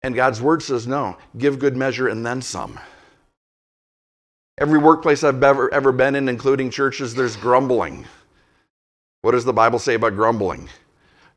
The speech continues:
Don't. If you have to, grumble to the Lord. What does the Bible say about gossiping? Every workplace I've ever been in, including churches, there's gossip. What does the Bible say?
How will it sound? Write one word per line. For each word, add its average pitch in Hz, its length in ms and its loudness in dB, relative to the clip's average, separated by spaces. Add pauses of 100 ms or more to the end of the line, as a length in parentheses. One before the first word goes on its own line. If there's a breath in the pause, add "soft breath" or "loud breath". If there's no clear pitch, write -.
Don't. 104 440 -4 (840 loud breath)
If 127 120 -4
you 131 120 0
have 202 340 0
to, 110 120 -4
grumble 120 320 2
to 120 100 -4
the 110 80 -4
Lord. 107 400 -2 (920 loud breath)
What 147 140 8
does 160 100 4
the 160 80 -2
Bible 160 260 4
say 170 160 2
about 160 240 4
gossiping? 147 600 4
Every 123 180 0
workplace 143 440 4
I've 131 140 4
ever 131 200 4
been 127 240 2
in, 127 120 -2
including 123 380 0
churches, 127 460 -2 (180 loud breath)
there's 135 240 2
gossip. 170 540 2 (220 loud breath)
What 135 120 4
does 131 140 2
the 131 80 0
Bible 110 340 2
say? 131 380 -6